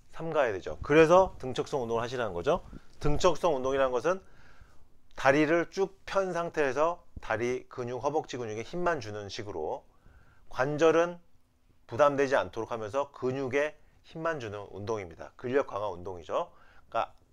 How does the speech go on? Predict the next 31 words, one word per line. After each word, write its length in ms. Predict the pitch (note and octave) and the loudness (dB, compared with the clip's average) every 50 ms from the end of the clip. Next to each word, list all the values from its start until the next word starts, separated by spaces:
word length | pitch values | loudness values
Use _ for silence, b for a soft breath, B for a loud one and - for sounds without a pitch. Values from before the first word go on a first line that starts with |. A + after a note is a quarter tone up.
| _ | _
바닥에 320 | - - A2+ B2+ C#3 C#3 C3 | -6 2 2 4 4 6 4
앉아서 380 | G#2 G#2+ G#2+ A#2+ A#2 - C3+ | 2 2 0 -2 -2 -2 -4
다리를 260 | - - G#2+ G#2+ A#2 | -4 -4 -4 -6 -6
핀 160 | - - D#3 C#3 | -8 -8 -6 -6
상태에서 560 | D3+ C#3+ - B2+ A2+ G#2+ C#3+ D#3 E3+ - b b b b b b b b b b b b | -6 -4 -4 -6 -4 -2 -2 -2 -2 -4 b b b b b b b b b b b b
무릎을 560 | - G2+ A2 B2 C#3+ C#3 B2 C#3+ D3+ D#3+ D#3 - - - - | -10 -8 -4 -2 0 0 2 2 0 0 -2 -6 -14 -8 -4
땅 220 | - D3+ D#3 D#3+ D3 | -2 -2 -2 -4 -6
쪽으로 560 | - - E3 D#3 C#3 C#3 C#3+ C#3+ D3 D3+ D3 - | -4 -2 -2 0 0 -2 -2 -2 -2 -2 -4 -6
가도록 380 | - G#2 G2 A2+ A2 A#2 A2+ | -8 -8 -8 -6 -6 -6 -6
무릎 180 | G#2 G#2+ A2+ A2 | -4 -6 -4 -4
관절에 260 | A#2+ A2+ G#2 G#2+ G#2 | -4 -4 -4 -6 -8
힘을 260 | G2+ C#3+ D3+ D3+ C#3+ | -8 -8 -8 -8 -8
주면서 420 | A#2+ - A2 G#2+ G#2+ G#2+ B2 C#3+ D3 | -8 -8 -8 -8 -6 -2 -2 -2 -2
허벅지 420 | D3 - E3 D#3 D#3+ C#3 - C#3 | -2 -4 -6 -6 -6 -6 -8 -10
근육에 240 | B2+ A#2 A2 A2 A2 | -8 -8 -8 -8 -8
힘을 180 | C3 C#3 C3+ | -6 -6 -6
주는 220 | - - G#2 G2+ F#2+ | -6 -8 -10 -10 -8
겁니다. 500 | F#2+ F2+ E2+ D#2 D#2 E2 A2 C#3+ E3 b b b b b b b | -10 -10 -10 -8 -6 -4 -2 -4 -4 b b b b b b b
무릎 300 | - G#2+ B2 C#3+ D#3 D3+ | -8 -4 0 0 0 0
밑에 240 | C#3+ C3 B2 - C3+ | 0 -4 -2 -4 -4
수건을 500 | B2+ - - D#3 E3+ E3 D#3 E3 D#3+ - | -4 -4 -2 -2 0 0 0 0 -2 -4
돌돌돌 400 | - A#2+ A2+ A#2 C3 B2 C3 B2+ | -6 -6 -4 -4 -2 -2 -2 -2
말아서 360 | G2+ F2 F2+ F#2+ F#2+ B2+ C3+ | -2 -2 -2 -2 -4 -4 -4
동그랗게 380 | - D#3+ D#3+ D#3+ D#3 C#3+ - G2+ | -4 -4 -2 0 -2 -2 -2 -6
받쳐도 380 | - F#2 F#2 - - G2+ G#2+ | -8 -8 -8 -8 -8 -10 -10
좋고요. 580 | G2+ - F2 - - - F2+ E2+ F#2+ C3+ F3+ B B B B B B B | -10 -10 -14 -16 -10 -8 -6 -2 -2 -2 -2 B B B B B B B
무릎 280 | - G#2+ A#2 C3+ D#3 D#3 | -8 -4 -2 0 0 0
밑에 240 | D#3 D3 - - C3+ | 0 -2 -4 -4 -4
수건을 280 | - - D#3 D#3+ D#3+ | -4 -2 -2 0 0
받친 280 | D3 A2 F#2+ - - A#2 | 0 -2 -4 -4 -4 -6
상태에서 520 | A#2 A2+ - G#2+ G2+ F#2+ A#2+ C#3+ - B | -6 -6 -6 -8 -8 -4 -2 -4 -4 B